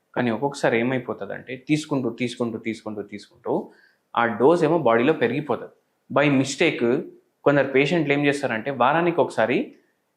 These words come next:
ఇంజెక్షన్ తీసుకుంటారు, విటమిన్ డిది సిక్స్టీ థౌజండ్ యూనిట్స్ది తీసుకుంటారు. కొందరు by mistake సిక్స్ లాఖ్స్ది కూడా తీసుకుంటారు. అట్లా ఒక పేషెంట్ రీసెంట్గా తీసుకోవడం వల్ల ఆయనకు కిడ్నీలు ఫెయిల్ అయిపోయినాయి.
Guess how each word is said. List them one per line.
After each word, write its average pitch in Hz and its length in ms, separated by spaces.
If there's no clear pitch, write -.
ఇంజెక్షన్ 190 420
తీసుకుంటారు, - 440
విటమిన్ 127 360
డిది 104 280
సిక్స్టీ 170 300
థౌజండ్ 151 340
యూనిట్స్ది 131 340
తీసుకుంటారు. 110 520
కొందరు 175 280
by 170 160
mistake 147 320
సిక్స్ 190 340
లాఖ్స్ది 196 260
కూడా 185 180
తీసుకుంటారు. - 440
అట్లా 160 220
ఒక 156 240
పేషెంట్ 156 380
రీసెంట్గా 151 380
తీసుకోవడం 147 540
వల్ల 117 380
ఆయనకు 156 320
కిడ్నీలు 170 400
ఫెయిల్ 143 260
అయిపోయినాయి. - 380